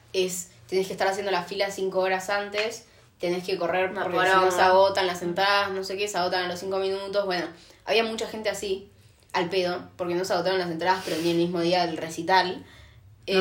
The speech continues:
Speaker 1: Em,
Speaker 3: verdad.
Speaker 1: entonces yo veo los precios porque me gustaría ver, o sea, no, conozco dos temas creo, pero me gusta el tipo de recital que dan y digo, "Ok, esto me gustaría ir a verlo".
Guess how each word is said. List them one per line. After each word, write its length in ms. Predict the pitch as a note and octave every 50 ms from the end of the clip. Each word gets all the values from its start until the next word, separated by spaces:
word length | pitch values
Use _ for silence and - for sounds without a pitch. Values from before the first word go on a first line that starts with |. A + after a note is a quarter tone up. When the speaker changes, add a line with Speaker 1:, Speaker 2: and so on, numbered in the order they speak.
| F#3 F#3
Speaker 1:
Em, 60 | F3+ F3+
Speaker 3:
verdad. 220 | F3+ F3 E3+ E3+ E3+ E3 E3 E3 - - - - _ - - - - - - -
Speaker 1:
entonces 300 | G#3 G3+ A#3 B3+ B3+ C4
yo 100 | C4+ A#3
veo 140 | A3+ A#3 A#3
los 140 | A#3 G#3+ G#3+
precios 600 | - A#3 A#3+ A#3 A#3+ - A#3+ A#3 A#3+ C4+ - -
porque 420 | - G3 F3 F3+ E3+ D#3+ - - - -
me 120 | F3+ F3
gustaría 580 | E3 D#3+ D#3+ - F3+ D#3+ F3 G3+ A#3 G#3 G3 F#3+
ver, 140 | F#3 F#3+ F#3
o 60 | F#3
sea, 120 | - F#3+ F3
no, 220 | F3 F3+ E3+ E3+ -
conozco 360 | - F#3 G#3 - - A3 -
dos 240 | D3+ F#3+ G3+ G3 -
temas 240 | G#3 G3 F#3+ F#3 -
creo, 240 | - F#3+ F#3+ F#3+ F3
pero 220 | E3+ E3+ E3 D#3+ D#3+ - - - - - -
me 120 | - F#3 F#3
gusta 240 | F#3+ F#3+ - - G3+
el 40 | F#3+
tipo 180 | F#3+ F#3+ G3
de 180 | F#3+ F3+ F3 E3+
recital 440 | E3 E3 E3 - E3+ E3+ F3 F3+ F#3+
que 120 | F3+ F#3
dan 420 | F3+ F#3 F#3+ F#3+ F#3+ F#3+ G3 G3+ - - - - - - - - - -
y 180 | F#3 E3+ E3+
digo, 340 | E3+ F3 E3+ E3 D#3+ D3+ - -
"Ok, 120 | E3 D#3 D#3+
esto 320 | D#3 D#3 D#3+ D#3+ E3 F#3
me 60 | E3+ E3
gustaría 340 | D#3+ E3 - E3 E3 F3+ F3+
ir 80 | F3 F3+
a 80 | F3+ F#3
verlo". 400 | F#3+ F#3 F#3 F#3 F#3+ F#3+ -